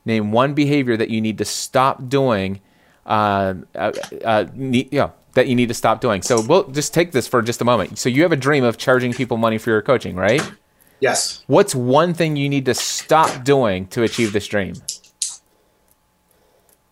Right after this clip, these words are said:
Speaker 2: I need to stop doubting myself. I need to stop, um, uh, creating excuses, you know, from, like, a platform standpoint,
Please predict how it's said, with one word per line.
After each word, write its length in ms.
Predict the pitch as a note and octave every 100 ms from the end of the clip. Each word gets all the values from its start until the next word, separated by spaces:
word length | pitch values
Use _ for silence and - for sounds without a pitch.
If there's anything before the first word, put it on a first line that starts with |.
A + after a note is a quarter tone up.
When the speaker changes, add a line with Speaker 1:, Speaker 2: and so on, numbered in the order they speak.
| _ -
Speaker 2:
I 80 |
need 140 | C3+ C3
to 100 | A#2+
stop 420 | - C#3 B2 A#2+
doubting 280 | A2+ A#2+ B2
myself. 460 | B2 - A#2+ A#2+
I 60 | A#2
need 140 | A2+ A2
to 80 |
stop, 520 | G#2 - A2 G#2+ - - _ -
um, 420 | G2 F#2+ F#2+ F2 _ _ _ _ - - - _ _ _ _ _ _ _ -
uh, 300 | G#2 F2+ - - _ _ _ -
creating 300 | - C#3+ B2+
excuses, 880 | A#2+ - - C3+ - C3+ B2+ - - _
you 100 | -
know, 80 | A2+
from, 220 | - A2
like, 160 | G#2+ G#2
a 60 |
platform 440 | F#2+ A#2 A2 B2+ A2
standpoint, 600 | - A#2+ G2+ B2 A#2